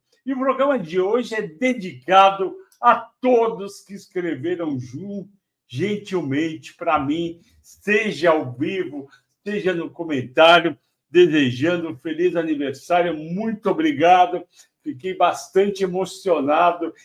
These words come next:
e mais animado ainda pra continuar esse grande programa. Pois bem, como é hoje, é sexta-feira, é dia de recomendar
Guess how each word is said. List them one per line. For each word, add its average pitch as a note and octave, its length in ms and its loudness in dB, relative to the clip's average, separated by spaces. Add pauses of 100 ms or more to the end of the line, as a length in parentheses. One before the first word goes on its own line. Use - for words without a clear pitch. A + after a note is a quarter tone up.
(120)
e F#3 80 -10
mais G#3 480 4
animado F3 600 2
ainda D3+ 420 0
pra D3 180 -6
continuar D3 560 -4
esse E3 320 -2
grande C#3+ 400 2
programa. A#2+ 520 -8 (480)
Pois B3 200 8
bem, C#3+ 400 2 (220)
como B3+ 240 2
é G#3 100 2
hoje, D3 400 2
é B2 80 4
sexta-feira, F3 840 -2
é F#3 40 2
dia E3 260 -2
de F#3 120 -2
recomendar D#3+ 920 2